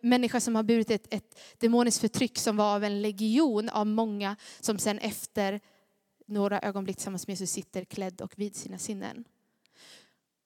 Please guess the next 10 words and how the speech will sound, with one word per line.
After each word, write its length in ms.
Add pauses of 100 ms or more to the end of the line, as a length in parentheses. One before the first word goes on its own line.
(1040)
Konsekvensen 880
av 220
det 380 (400)
var 160
återigen 600
en 200
man 520 (960)
som 460 (560)
började 540
ropa 400